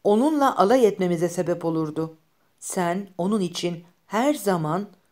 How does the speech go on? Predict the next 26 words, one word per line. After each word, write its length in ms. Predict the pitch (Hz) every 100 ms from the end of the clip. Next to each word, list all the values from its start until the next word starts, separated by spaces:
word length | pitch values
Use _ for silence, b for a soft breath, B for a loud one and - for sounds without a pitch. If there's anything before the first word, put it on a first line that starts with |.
| _ -
tanrısal 580 | 208 226 240 262 247 220
bir 100 | 185
varlıktın 580 | 175 170 165 - 170 - b b b b -
ve 140 | 170
tanrısal 640 | 180 185 185 185 240 269 226
bir 140 | 233
varlık 440 | 196 165 175 233 208
olarak 400 | 180 165 165 165
kaldın. 460 | 165 160 156 160 - _ B B B B B B
O 160 | 302 226
gönül 280 | 240 254 233
kaptırmasına 760 | 202 190 196 185 180 180 202
gelince 640 | 202 170 160 156 151 151 151 b b b b b 180
ruhuna 340 | 220 220 233
işleyen 560 | 185 - 165 170 175 175
bir 100 | 180
şey 340 | - 202 160
değil 300 | 180 202 180
o. 160 | 151 147 _ _ _ _ _ _ _ _ _ _ _ _ _ 220
"Evet 240 | 233 226
ama 360 | 247 220 190 B B -
ya 200 | 302 320
bu 120 | 202
gönül 260 | 233 254 -
kaptırma 500 | 220 220 220 214 220
tekrarlanırsa?" 1080 | 214 208 202 202 196 214 - 170 170 165